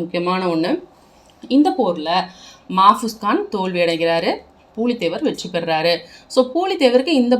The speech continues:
போர்ல திருவிதாங்கூர் மன்னர் வந்து ஹெல்ப் பண்ணியிருக்காரு. ஓகேவா? இதுக்கு அடுத்து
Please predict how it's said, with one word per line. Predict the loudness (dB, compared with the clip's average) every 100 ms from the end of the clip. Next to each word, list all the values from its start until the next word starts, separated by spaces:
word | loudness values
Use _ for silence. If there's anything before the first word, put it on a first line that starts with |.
| 2
போர்ல | 2 0 0 0
திருவிதாங்கூர் | 2 4 4 2 0 -2
மன்னர் | -2 -2
வந்து | 0 2 0 -4 _ -8
ஹெல்ப் | -6 -4
பண்ணியிருக்காரு. | -4 -6 -4 -4 0 0 0 -6 _ _ _ -12 -2
ஓகேவா? | 2 2 0 -6 _ _ _ _ _ _ _ _ _ -20 -10 -8
இதுக்கு | 0 0
அடுத்து | 0 0